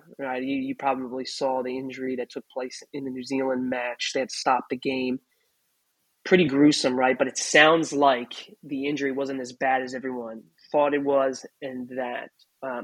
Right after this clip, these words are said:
the surgery has gone well. And it sounds like the timeline for recovery is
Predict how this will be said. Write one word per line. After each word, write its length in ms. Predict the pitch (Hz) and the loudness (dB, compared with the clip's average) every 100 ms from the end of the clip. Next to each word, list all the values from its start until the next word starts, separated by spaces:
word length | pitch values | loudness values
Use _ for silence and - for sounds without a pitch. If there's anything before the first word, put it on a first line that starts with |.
| - | -6
the 60 | |
surgery 500 | - 175 170 156 156 | 2 6 6 8 6
has 120 | 156 135 | 6 2
gone 300 | 143 139 131 | -2 -2 0
well. 320 | 131 127 120 | -2 -2 -6
And 160 | 127 | -10
it 140 | 120 - | -12 -8
sounds 340 | 202 302 320 | -4 -2 -2
like 240 | 143 131 123 _ _ _ _ _ _ - | -2 -4 -6 _ _ _ _ _ _ -6
the 240 | 135 120 | -4 -6
timeline 560 | - 165 196 202 135 127 | -6 0 0 2 0 -2
for 120 | 147 | -6
recovery 560 | 127 - 180 208 135 123 | -8 -4 -2 0 -4 -4
is 180 | 113 | -10